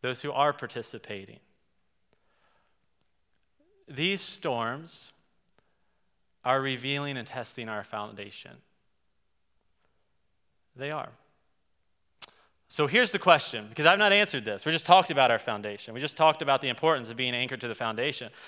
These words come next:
The question we need to make sure that we answer this morning before we leave is this. What is the foundation Jesus is referring to? I mean, what is, what is Jesus talking about? What does he expect us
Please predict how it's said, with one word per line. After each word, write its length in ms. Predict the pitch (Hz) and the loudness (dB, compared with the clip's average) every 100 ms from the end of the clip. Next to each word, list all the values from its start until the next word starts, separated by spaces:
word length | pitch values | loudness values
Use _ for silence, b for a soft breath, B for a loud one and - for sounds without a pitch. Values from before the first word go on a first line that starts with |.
| B B | B B
The 80 | 147 | 2
question 400 | 185 220 - 160 | 6 6 4 0
we 100 | 156 | 0
need 120 | 160 | 0
to 60 | 143 | 0
make 140 | 143 | 0
sure 160 | - 139 | 0 0
that 160 | 127 | 0
we 140 | 123 123 | 0 2
answer 360 | 160 190 143 | 2 0 -4
this 220 | 120 110 | -4 -4
morning 220 | 120 120 120 | -4 -4 -6
before 240 | 113 127 | -6 -4
we 100 | 117 | -2
leave 240 | 127 156 | 0 0
is 140 | 117 110 | -2 2
this. 500 | 156 120 - - - b b b b b b b | 4 4 0 -10 -12 b b b b b b b
What 280 | 131 165 - | 2 2 4
is 240 | 175 208 | 2 2
the 100 | 190 | 0
foundation 720 | - 185 165 156 139 - 147 127 | 4 4 6 4 2 0 -2 -4
Jesus 460 | 123 147 143 131 | -2 -2 -2 -6
is 240 | 151 131 120 | -6 -6 -6
referring 480 | 123 170 160 117 | -4 0 0 -2
to? 200 | 95 101 95 _ _ _ _ _ _ _ _ _ _ _ _ _ _ _ _ _ _ _ _ | -8 -16 -16 _ _ _ _ _ _ _ _ _ _ _ _ _ _ _ _ _ _ _ _
I 80 | 156 | 0
mean, 140 | 175 | 6
what 120 | 180 | 8
is, 220 | 202 180 170 | 6 4 0
what 180 | 170 | 4
is 140 | 196 156 | 4 4
Jesus 340 | 190 170 160 | 2 2 -2
talking 440 | - 196 214 139 113 | 4 4 4 0 -2
about? 320 | 104 98 95 - b b b b b b _ | 0 -2 -4 -14 b b b b b b _
What 180 | 277 147 | 2 4
does 100 | 202 | 6
he 80 | 185 | 4
expect 460 | 170 - 190 175 - | -2 0 4 4 2
us 560 | 165 180 165 - - | 6 6 6 0 -10